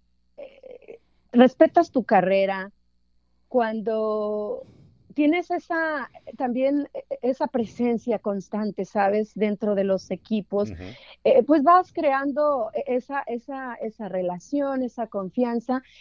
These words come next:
Speaker 1: y eso sí te abre más las puertas.
Speaker 2: Ujú.
Speaker 1: O sea, como te ven, <laughs> o sea, si te ven y, y, y te,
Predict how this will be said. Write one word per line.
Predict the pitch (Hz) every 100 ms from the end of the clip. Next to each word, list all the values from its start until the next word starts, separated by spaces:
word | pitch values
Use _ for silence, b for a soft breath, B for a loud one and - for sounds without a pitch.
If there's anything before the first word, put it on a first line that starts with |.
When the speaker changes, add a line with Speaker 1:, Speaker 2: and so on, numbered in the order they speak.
| b
Speaker 1:
y | 233
eso | 277 269 302
sí | 302
te | 254 277
abre | 254 254 247 254 _ -
más | 220 208
las | 185 -
puertas. | 147 - - 107
Speaker 2:
Ujú. | 95 101 117 147 _ _ _ _ -
Speaker 1:
O | 208
sea, | 247 214
como | - 233
te | 220 240
ven, | 262 302 320
<laughs> | 269 214
o |
sea, | 226 -
si | 202 240
te | 233
ven | 233 311 349 359 _ _ _ _ _
y, | 240 254 349
y, | - 214 240
y |
te, | -